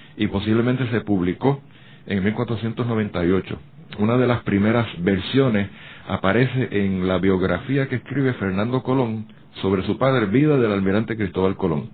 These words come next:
Y luego, pues, se extrae de esa obra y se publica aparte con anotaciones antropológicas y lingüísticas, por ejemplo, por, eh, José Juan Arrón. Esa es la que más yo recomendaría, eh, se consigue. Entonces, eh, él describe aquí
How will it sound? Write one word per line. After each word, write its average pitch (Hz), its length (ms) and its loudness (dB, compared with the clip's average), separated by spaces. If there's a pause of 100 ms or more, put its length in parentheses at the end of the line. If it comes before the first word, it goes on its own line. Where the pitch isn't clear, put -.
(520)
Y 107 100 2
luego, 139 280 6
pues, 113 220 0
se 92 320 0
extrae 123 560 0
de 95 160 0
esa 110 180 -4
obra 101 440 0
y 98 60 -4
se 95 120 -6
publica 98 360 -4
aparte 107 380 -2
con 92 200 -2
anotaciones 90 760 -2
antropológicas 92 880 -2
y 90 60 -4
lingüísticas, 90 580 -6 (440)
por 85 120 -8
ejemplo, 90 280 -4
por, 85 360 -2
eh, 85 180 -8
José 85 180 -8
Juan 87 220 -6
Arrón. 82 300 -6 (520)
Esa 107 180 -8
es 104 60 -2
la 104 80 0
que 98 100 -2
más 101 140 -2
yo 98 140 -2
recomendaría, 87 680 -4 (720)
eh, 98 120 -10
se 98 80 -4
consigue. 101 440 2
Entonces, 127 340 0 (100)
eh, 117 420 2
él 156 220 2 (200)
describe 135 560 2
aquí 147 480 2